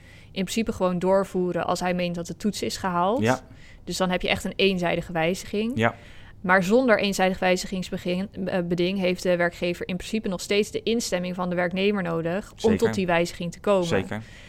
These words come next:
Speaker 1: En mocht hij die instemming niet krijgen, dan is het aan de werkgever om de procedure te starten om die instemming te verkrijgen.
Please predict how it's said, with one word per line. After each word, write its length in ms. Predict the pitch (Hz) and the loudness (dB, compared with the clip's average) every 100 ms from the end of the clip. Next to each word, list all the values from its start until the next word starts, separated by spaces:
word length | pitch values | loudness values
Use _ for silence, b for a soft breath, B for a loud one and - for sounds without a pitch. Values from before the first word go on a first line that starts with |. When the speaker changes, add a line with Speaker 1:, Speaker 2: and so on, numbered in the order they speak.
| B - | B -2
Speaker 1:
En 120 | 208 | 0
mocht 180 | 208 - | 2 2
hij 120 | 196 | 2
die 120 | 190 | 4
instemming 360 | 214 240 214 190 | 2 2 0 0
niet 120 | 180 | -2
krijgen, 360 | - 170 175 180 | 0 0 0 0
dan 200 | 180 175 | 0 0
is 180 | 185 190 | -2 -2
het 200 | 180 - | -4 -2
aan 360 | - 175 180 180 b b - | 0 2 0 -6 b b -14
de 120 | 175 | -2
werkgever 880 | 175 175 - 220 247 220 175 175 208 - | 0 0 4 6 6 4 0 0 -2 -4
om 280 | 185 180 - - - - | -4 -4 -10 -16 -20 -12
de 100 | 180 | -8
procedure 520 | 185 190 185 196 208 | -2 0 2 2 2
te 100 | 208 | 0
starten 380 | - 196 185 - | -2 0 0 -2
om 160 | 196 190 | -2 -2
die 140 | 196 | 2
instemming 500 | 226 233 - 180 170 | 2 2 0 -2 -2
te 100 | 165 | -8
verkrijgen. 560 | 160 156 - - - | -10 -8 -6 -6 -8